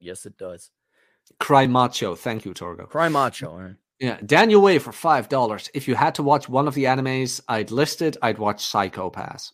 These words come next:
Speaker 2: Okay.
Speaker 1: Okay. I watch Psycho-Pass. <clears throat> The King.
Speaker 2: The Truth for five dollars. I wanna meet up with Aaron ahead of his time so we can take the Cappy, "I'm out hiking, salute middle finger" picture.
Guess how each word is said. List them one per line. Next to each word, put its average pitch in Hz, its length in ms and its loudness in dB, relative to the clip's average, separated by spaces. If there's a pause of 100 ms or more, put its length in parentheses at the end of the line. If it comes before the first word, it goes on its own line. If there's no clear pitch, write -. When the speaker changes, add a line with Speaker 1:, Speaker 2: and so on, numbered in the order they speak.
Speaker 2:
Okay. 262 240 -4 (280)
Speaker 1:
Okay. 110 180 -16 (500)
I - 160 -20
watch 98 280 -20
Psycho-Pass. - 800 -20 (1800)
<clears throat> - 0 - (1400)
The 202 200 -2
King. 180 680 -6 (680)
Speaker 2:
The 123 340 -4
Truth 165 520 0 (200)
for 131 240 0
five 135 340 4
dollars. 113 580 -2
I 180 140 8
wanna 226 200 6
meet 180 200 6
up 170 160 8
with 110 220 -2 (100)
Aaron 143 680 2
ahead 117 300 0
of 104 80 -2
his 98 160 -8
time 95 500 -6 (600)
so 156 140 8
we 160 140 10
can 156 200 2
take 151 280 0
the 139 100 0
Cappy, 156 640 4
"I'm 123 200 0
out 123 180 2
hiking, 131 500 0
salute 127 420 0
middle 123 240 0
finger" 107 400 -2
picture. 107 480 -10